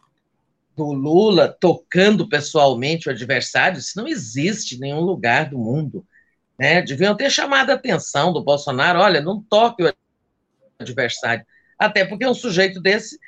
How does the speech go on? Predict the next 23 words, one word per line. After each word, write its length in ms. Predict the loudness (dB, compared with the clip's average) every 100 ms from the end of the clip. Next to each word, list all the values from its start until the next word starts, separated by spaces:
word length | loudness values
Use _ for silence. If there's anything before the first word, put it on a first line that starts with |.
| _ _
você 160 | -4 -2
vê 120 | 0
que 80 | 0
o 40 |
Lula 260 | 0 0 -2
se 140 | -4
esquivava, 720 | -8 -2 -2 2 4 4 2
"Sei 180 | 0 2
lá 160 | 2 2
que 80 |
ele 80 | 0
vai 140 | 0 0
me 80 |
dar 140 | 0 0
um 100 | 0
tapa 260 | 0 0
na 140 | -2 -4
cara", 420 | -2 0 2 0
né? 320 | 0 -2 -2
Sabe? 540 | -4 -8 -6 -8 -10 -6
O 40 |
Bolsonaro 440 | -6 -4 -4 -2
é, 180 | -4 -6